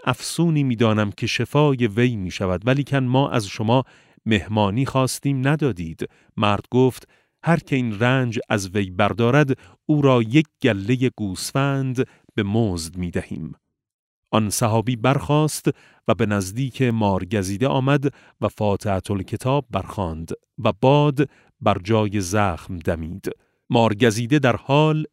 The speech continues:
شفا یافت و بیارامید. گله گوسفند به مزد بدادند. جماعت اصحاب خواستند که قسمت کنند. خداوند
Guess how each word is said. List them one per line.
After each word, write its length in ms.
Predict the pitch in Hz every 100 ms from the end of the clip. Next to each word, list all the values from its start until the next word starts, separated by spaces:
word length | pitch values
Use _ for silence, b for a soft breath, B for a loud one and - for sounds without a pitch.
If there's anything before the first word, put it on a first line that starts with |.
| -
شفا 500 | - 120 - 147 151
یافت 420 | 131 131 123 - 135
و 200 | 135 131
بیارامید. 880 | 123 135 90 82 85 85 82 - - _ _ _ _ -
گله 360 | 113 104 113
گوسفند 800 | 101 104 - 135 143 147 147 139 - b b
به 100 | 220
مزد 440 | 196 110 113 95 95
بدادند. 680 | 117 107 82 82 82 85 82 - _ _ _ -
جماعت 460 | 123 127 - 151
اصحاب 520 | 147 117 - 147 151
خواستند 640 | - - 127 - - 135 135
که 180 | 151 143 b b b
قسمت 420 | 117 - 139 143 -
کنند. 480 | 98 90 80 80 - _ _
خداوند 600 | - 120 117 113 143 127